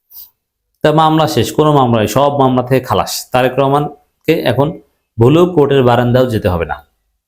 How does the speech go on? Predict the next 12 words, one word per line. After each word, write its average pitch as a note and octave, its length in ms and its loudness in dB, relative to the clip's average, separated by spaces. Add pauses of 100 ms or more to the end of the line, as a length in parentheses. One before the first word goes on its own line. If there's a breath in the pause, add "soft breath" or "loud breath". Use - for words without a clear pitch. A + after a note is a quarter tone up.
(300)
একদম D3 360 0 (180)
free - 580 -2
from B2+ 160 0 (120)
all C3 420 2
cases G2 380 -2 (1300)
filed A#2 260 0
by G#2 80 2
Hasina G2+ 420 0 (120)
or F#2 120 -2 (760)
ওয়ান B2+ 240 2
ইলেভেন G2+ 240 2
regime। F2+ 360 0